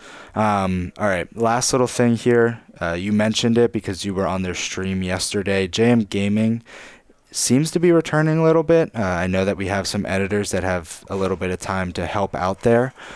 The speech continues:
um, and, and Joe's has a little bit of a backlog of videos that he'd like to put out. Um, so not much to comment on, but more so just to say that that's exciting. And for those listening,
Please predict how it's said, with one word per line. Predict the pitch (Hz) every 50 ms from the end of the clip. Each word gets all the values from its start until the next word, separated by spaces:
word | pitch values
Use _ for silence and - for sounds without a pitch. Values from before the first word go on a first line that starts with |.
| - - - -
um, | 101 98 95 92 90 87 85
and, | 71 90 92 85 -
and | 87 90 87
Joe's | - 95 90 87 90 87 -
has | 98 90 - 87
a | 87
little | 87 92 101 104 104
bit | 101 101
of | 98 87 87
a |
backlog | 82 - 90 87 87 90 - - - 104 101 101 101 98 -
of | 95 87 80 73 - - - - _ _ _ _ _ -
videos | 95 101 92 98 95 92 92
that | - 90 -
he'd | - 95 95 -
like | - 87 87 -
to | -
put | 87 - - 101 90
out. | 87 85 90 104 110 - _ _ _ - - - - - -
Um, | - 92 90 87 85 82 82 82 80 82 85 _ _ _ _ _ _ _ _ _ _ _ _ _ _ -
so | - - 101 98 98 98 98 95 95 101 _ _ _ _ _ _ _ _ _ _ _ _ _ _ _ _ - _ _ _ -
not | 101 113 135
much | 160 175 180 - -
to | - 131
comment | - - 95 95 107 120 123
on, | 131 131 135 131
but | 120 117 110 82
more | 98 104 107 107
so | 104 - - 120
just | 110 107 107 -
to | - 113
say | - - 120 113
that | 113 113 110
that's | - 104 101 - -
exciting. | 123 - - - 95 98 101 117 127 143 - -
And | - 104 101
for | - 110 101
those | 98 98 107 107 -
listening, | 98 90 - - 104 98 104 117 135 147